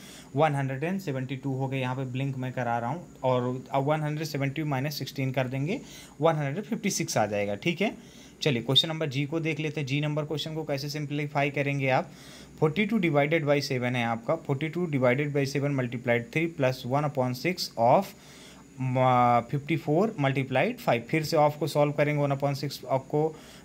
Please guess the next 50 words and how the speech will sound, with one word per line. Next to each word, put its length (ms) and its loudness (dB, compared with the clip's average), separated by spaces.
मल्टीप्लाइड 440 2
फिफ्टी 240 -6
फ़ोर 220 -2
करेंगे 320 0
तो 100 -8
पहले 240 0
सिक्स 240 -6
को 120 -6
फिफ्टी 260 -4
फ़ोर 200 -2
से 100 -4
जब 160 -2
डिवाइड 320 2
करेंगे 300 0
तो 80 -4
हमारा 260 2
यहाँ 140 2
पे 100 -8
कितना 260 -2
आ 80 4
जाएगा, 360 2
यहाँ 180 0
हमारा 340 0
नाइन 320 0
आ 80 -2
जाएगा। 180 -4
ये 160 0
देखिए 300 -4
ऑफ 300 4
वाला 200 0
ये 140 -2
वैल्यू 280 -2
यहाँ 240 -2
पे 140 -12
पहले 200 0
सॉल्व 220 -2
करेंगे, 240 -4
जहाँ 160 0
पे 80 -6
ब्लिंक 260 -4
हो 80 -2
रहा 120 2
है 60 -2
आप 60 -8
उसको 200 -6
देखिएगा, 400 -4
ठीक 220 -6
है। 100 0
तो 80 0
ये 140 2